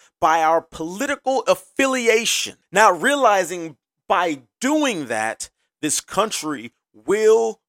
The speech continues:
go to war amongst itself. It's going to happen. Good times around the corner. These are foolish people saying that stuff.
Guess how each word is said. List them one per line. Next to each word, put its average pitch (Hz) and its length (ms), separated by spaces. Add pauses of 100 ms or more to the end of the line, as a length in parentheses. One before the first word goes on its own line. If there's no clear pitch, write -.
go 180 440
to - 200
war 151 600 (180)
amongst 156 640
itself. - 1040
It's - 160
going 202 420
to 147 140
happen. 160 440 (100)
Good 185 240
times 147 420
around 127 440
the 113 100
corner. 110 540 (120)
These 139 140
are 131 60
foolish 269 640
people 139 340
saying 117 480
that 98 180
stuff. - 640